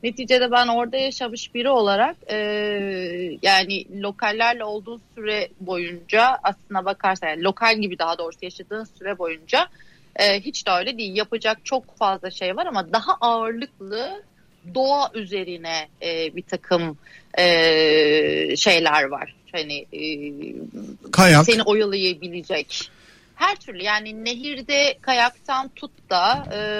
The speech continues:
Speaker 1: dağda, e, kaymak, e, ondan sonra yan ülkeleri gezmek. Çünkü her yere o kadar yakın ki.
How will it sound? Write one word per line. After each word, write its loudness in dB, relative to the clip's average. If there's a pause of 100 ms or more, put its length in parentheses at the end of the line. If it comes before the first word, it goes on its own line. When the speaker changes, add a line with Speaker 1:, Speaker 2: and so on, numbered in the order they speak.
(500)
Speaker 1:
dağda, 2
e, -12 (260)
kaymak, -6 (280)
e, -8 (100)
ondan -6
sonra 0 (260)
yan 4
ülkeleri -4
gezmek. 0
Çünkü -2
her 2
yere 0
o -2
kadar -4
yakın -12
ki. -2